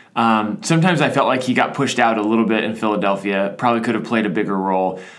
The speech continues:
I think he slides into the power forward position next to Karl Anthony Towns, and I think that could be a really good combination.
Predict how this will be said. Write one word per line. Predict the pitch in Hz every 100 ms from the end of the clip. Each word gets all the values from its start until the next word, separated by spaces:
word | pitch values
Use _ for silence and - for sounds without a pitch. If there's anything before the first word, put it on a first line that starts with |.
| -
I | 127
think | 170 170
he | 156
slides | - 131 123 110
into | 113
the | 107
power | 104 107 104
forward | 113 110
position | 110 110 107 107
next | 104 101
to | 113
Karl | 113 107 104
Anthony | 101 101 95
Towns, | 101 98 98 92
and | -
I | 117
think | 151 147
that | 120 113
could | 101
be | 107
a |
really | 95 101 98
good | 101 90
combination. | 101 95 90 92 - 80